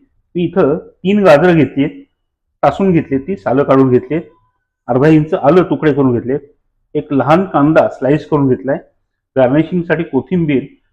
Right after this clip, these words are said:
आणि लिंबाचा रस, हे आहेत मिक्स हर्ब्स, काळी मिरी पावडर,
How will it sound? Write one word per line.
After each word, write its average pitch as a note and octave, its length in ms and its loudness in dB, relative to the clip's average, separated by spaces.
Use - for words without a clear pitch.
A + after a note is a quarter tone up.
आणि B2+ 180 0
लिंबाचा C3+ 400 2
रस, C3+ 200 -2
हे D3+ 40 -2
आहेत E3+ 240 0
मिक्स F#3+ 280 -2
हर्ब्स, F3 260 0
काळी C#3 160 4
मिरी E3+ 160 4
पावडर, D3+ 340 2